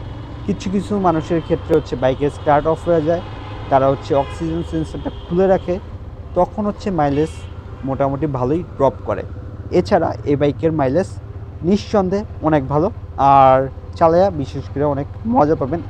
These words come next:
এই বাইকটা। মানে, যারা বিশেষ করে আমাদের মতো একটু কম বয়সী মানুষজন, এই ধরেন পঁচিশ থেকে বা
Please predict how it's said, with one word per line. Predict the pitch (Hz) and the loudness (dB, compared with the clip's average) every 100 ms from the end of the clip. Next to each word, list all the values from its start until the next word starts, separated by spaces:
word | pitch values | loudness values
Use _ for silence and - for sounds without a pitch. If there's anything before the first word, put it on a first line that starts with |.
| - | -2
এই | 139 | 0
বাইকটা। | 117 107 - 120 - - - - - - | 0 -2 -4 -6 -6 -10 -10 -10 -10 -6
মানে, | 135 143 147 139 131 | -2 0 0 -2 2
যারা | 147 156 | 4 4
বিশেষ | 156 160 - | 2 -4 -2
করে | 165 | 2
আমাদের | 147 156 156 | 2 2 2
মতো | 151 156 | 0 -2
একটু | - - | -6 -6
কম | - 180 | -2 0
বয়সী | 180 180 170 | 2 2 2
মানুষজন, | 160 156 147 143 185 - - - - - - - | 2 0 -2 -4 -4 -8 -12 -12 -12 -12 -10 0
এই | 156 165 | 2 4
ধরেন | 151 151 156 156 - - - - | 4 4 4 2 -4 -12 -14 -2
পঁচিশ | 190 190 196 - | 0 0 -4 -2
থেকে | 175 - 170 175 170 120 | 0 4 4 4 0 2
বা | 165 | 4